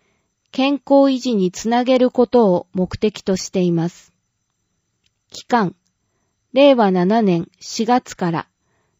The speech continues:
令和七年九月の火曜日、全十八回。会場、総合福祉センター絆、多目的ホール。時間、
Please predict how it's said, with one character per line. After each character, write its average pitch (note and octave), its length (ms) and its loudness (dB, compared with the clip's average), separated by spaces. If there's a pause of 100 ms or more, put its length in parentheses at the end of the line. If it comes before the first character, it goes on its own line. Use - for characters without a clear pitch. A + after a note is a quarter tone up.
令 B3+ 240 4
和 G3 200 0
七 F#3 300 0
年 F3 280 -2 (300)
九 D4 160 -2
月 A3+ 320 0
の D#3 240 -4 (200)
火 G3+ 180 -4
曜 A#3+ 260 4
日、 - 180 -16 (540)
全 A#3 260 -2
十 B3 300 -2
八 A#3+ 340 -4
回。 E3+ 260 -6 (1160)
会 A#3+ 300 -2
場、 G3+ 380 0 (440)
総 C#4+ 320 2
合 C4+ 240 2
福 C#4 200 -6
祉 C4 180 -8
セ C4 180 -4
ン B3 80 -4
タ F3 300 -4
ー D#3 100 -8
絆、 G3 560 -4 (400)
多 A3 140 -4
目 C4 240 0
的 B3+ 320 -2
ホ G#3+ 220 0
ー - 20 0
ル。 - 160 -10 (1160)
時 G#3+ 200 -8
間、 A3+ 320 -2